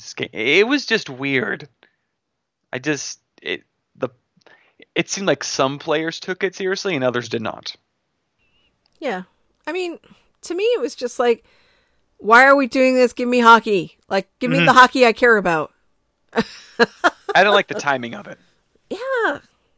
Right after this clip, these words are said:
Speaker 2: And it's just like, you know what? It's like Patrice Bergeron is always struggling with groin injuries. I don't wanna see him play.
Speaker 1: Mm.
Speaker 2: You know,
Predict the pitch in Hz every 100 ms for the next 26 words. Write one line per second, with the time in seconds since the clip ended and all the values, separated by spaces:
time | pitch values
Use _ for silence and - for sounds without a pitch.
0 | _ _ _ _ _ _ _ _ - 294
1 | - 302 - 370 - 339 - 302 320 339
2 | 320 233 - 262 - 247 294 302 - 240
3 | 233 202 160 156 160 _ _ _ - 233
4 | 233 247 254 240 - 247 226 220 202 185
5 | - 190 190 170 147 143 - - 285 311
6 | 294 294 285 262 285 285 294 247 190 185
7 | 160 120 104 _ _ _ _ _ _ 156
8 | 147 _ _ _ _ _ _ _ _ _
9 | 220 233 269 302 311